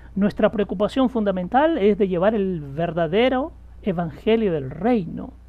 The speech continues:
Es probable que agrademos o que no agrademos, es probable que nos amen o que nos odien,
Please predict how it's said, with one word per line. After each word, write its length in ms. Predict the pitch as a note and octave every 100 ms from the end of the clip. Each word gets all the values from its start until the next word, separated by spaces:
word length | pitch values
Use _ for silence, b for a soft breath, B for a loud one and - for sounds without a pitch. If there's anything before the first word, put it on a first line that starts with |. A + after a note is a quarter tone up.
| - - - -
Es 100 | -
probable 440 | F3+ F3 G3 F#3
que 120 | -
agrademos 600 | D#3 D#3 D3+ F#3 F#3+ F#3
o 60 | F3
que 100 | D3
no 100 | D3
agrademos, 640 | E3+ D#3+ F#3+ F#3+ C#3 C3
es 80 | E3+
probable 400 | - D#3 E3+ E3+
que 100 | D#3+
nos 220 | D3 C3
amen 340 | G#3+ A3 F3+ D#3
o 80 | C3
que 100 | D3
nos 220 | D3+ -
odien, 380 | B3 G#3+ D3